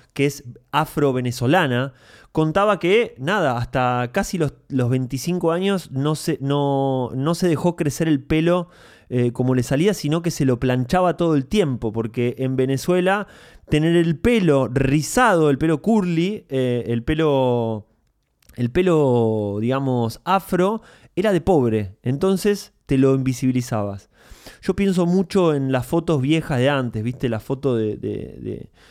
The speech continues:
sobre todo las fotos de, de, de, de mi viejo. Mi, mi, mi, mi papá era un tipo muy, muy grande. Imagínense que nació en mil novecientos treinta y cinco, me tuvo a mí de grande y yo ya,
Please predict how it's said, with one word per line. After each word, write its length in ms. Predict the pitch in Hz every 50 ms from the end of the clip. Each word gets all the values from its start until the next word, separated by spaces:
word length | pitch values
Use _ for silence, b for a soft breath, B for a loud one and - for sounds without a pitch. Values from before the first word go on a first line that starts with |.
| b b
sobre 200 | - 131 131 139
todo 160 | 196 202 196
las 140 | 165 123 -
fotos 280 | 170 175 170 180 160
de, 100 | 139 123
de, 500 | 120 104 110 117 113 107 107 104 104 101 - - - _ _ _ b b b b b b b b b
de, 240 | - 120 123 117 113
de 280 | 117 95 104 110 123 123
mi 160 | 123 127 123
viejo. 720 | 123 151 170 185 185 185 - - 190 180 185 185 175 - _ _ _ _ _ _ _ _ _ _
Mi, 200 | - 120 131 131
mi, 160 | 120 131 135 135
mi, 160 | 139 135 135
mi 160 | 135 143 135
papá 240 | 135 156 156 196 185
era 100 | 180 180
un 80 | 165
tipo 260 | 156 - 160 - 170 156
muy, 200 | 151 156 170 165
muy 180 | 160 160 151
grande. 280 | 147 139 123 117 117 117
Imagínense 440 | 113 120 120 - 160 170 160 160 165
que 80 | 165
nació 280 | 156 143 127 - 165 156
en 60 | 156
mil 140 | 156 160 165
novecientos 500 | 160 147 131 123 - 151 156 160 147 -
treinta 300 | - 127 120 117 117 113
y 60 | 113
cinco, 340 | 110 - 165 165 143 127 117
me 100 | 117 113
tuvo 220 | 123 156 160 147
a 60 | 135
mí 120 | 135 156 160
de 120 | 156 135
grande 360 | 131 143 160 170 175 175 165
y 40 | 135
yo 160 | 110 - 156
ya, 220 | 139 151 135 -